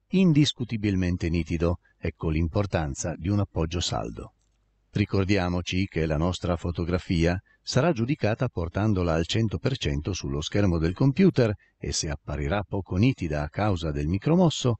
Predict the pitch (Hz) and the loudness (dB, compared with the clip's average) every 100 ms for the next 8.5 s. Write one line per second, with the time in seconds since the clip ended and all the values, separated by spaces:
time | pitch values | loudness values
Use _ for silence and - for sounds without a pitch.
0 | _ - 143 117 80 - 127 110 104 92 | _ -4 0 0 -2 0 2 4 2 0
1 | 120 139 73 62 - 92 107 - 57 - | 2 2 0 -2 -2 0 0 -4 -8 -12
2 | 53 _ _ _ _ _ _ _ _ _ | -20 _ _ _ _ _ _ _ _ _
3 | _ 160 151 190 117 87 82 76 71 101 | _ 8 10 10 6 2 -4 -4 0 2
4 | 76 78 78 - 80 113 110 95 82 82 | 2 -2 -4 -6 -6 -6 -2 0 0 0
5 | 82 135 98 87 82 82 80 - 85 78 | 0 0 0 -2 -4 -4 -2 -4 -6 -6
6 | 90 107 87 - 76 113 87 90 151 - | -4 -4 -6 -6 -2 -2 -2 -4 -4 2
7 | 180 104 107 131 - 85 87 92 92 92 | 2 2 0 -2 -2 0 0 0 0 -2
8 | 92 - - 60 53 | -4 -8 -8 -8 -8